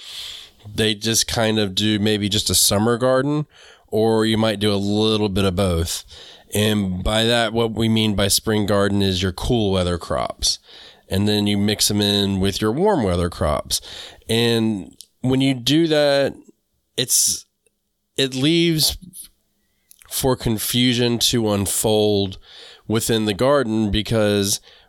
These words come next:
sometimes we might get a little confused, and I, I'm guilty of it too, of when did this go in? When can this come out?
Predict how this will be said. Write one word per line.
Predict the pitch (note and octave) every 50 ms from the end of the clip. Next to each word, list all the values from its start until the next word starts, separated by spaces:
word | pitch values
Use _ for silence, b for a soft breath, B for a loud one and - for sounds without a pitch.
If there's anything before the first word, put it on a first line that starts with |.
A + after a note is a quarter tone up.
| B B A#2 A#2+ - -
sometimes | - - - D3+ D#3 D#3+ D3+ D3 D#3 C#3+ C#3+ C#3+ C#3 C#3 C3 B2
we | B2 B2
might | B2 B2+ B2 A#2
get | A#2 A#2+ B2
a | A#2+
little | A#2 A#2 A2+ A#2
confused, | A2+ - - A2+ G#2+ - - - A#2 A2+ A2+ A2+ A2+ A2 A2 G2+ F#2+ - - -
and | A#2+ B2 B2+
I, | G#2 A2 A2 -
I'm | - A2+ A2
guilty | G2+ G2 A2+ A2 - - A#2
of | G2+ F#2 F2+
it | F2+ D#2+
too, | - - C#3 C3+ B2+ B2 A#2 A2 A2 G#2+
of | G2+ G2 F#2 F2 B B B B B B
when | - A2 B2 C3
did | C3 C3 B2
this | B2 B2+ A#2+
go | - - B2 A2+ A2
in? | A2 G#2+ G#2+ G#2 G#2 G2 G2
When | G#2+ A2 A#2
can | A2+ A#2 A2+
this | A2 G#2+ -
come | - - A2 G#2 G2+
out? | G2 F#2+ F#2+ F#2 F#2 F#2 - - -